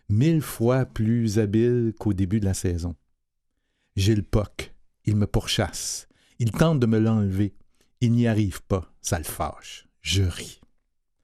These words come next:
Pendant qu'on reprend notre souffle, ça me frappe dans l'air froid de l'hiver.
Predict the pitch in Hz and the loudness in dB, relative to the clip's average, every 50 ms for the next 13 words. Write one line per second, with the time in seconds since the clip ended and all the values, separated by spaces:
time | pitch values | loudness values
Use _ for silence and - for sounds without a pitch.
0 | _ _ _ _ _ _ _ _ _ _ 127 123 135 151 175 180 160 180 139 117 | _ _ _ _ _ _ _ _ _ _ 2 2 4 4 2 2 2 2 2 2
1 | 113 113 - - 123 135 135 127 110 - - - 107 - - - - 147 156 143 | 2 0 2 2 2 2 2 2 0 -2 -2 -4 -4 -2 -2 0 0 2 0 0
2 | - - - - 110 98 98 92 - - - - 120 123 123 - - 104 101 98 | -2 -6 -4 -2 -2 -2 -2 -4 -6 -10 -6 -2 0 0 0 0 -2 -2 0 0
3 | 98 98 95 90 - - - - - 107 107 95 95 95 90 98 98 98 98 98 | 2 0 0 -2 -4 -8 -8 -4 -2 -2 -2 0 -2 -2 0 0 0 0 0 -2
4 | 90 | -4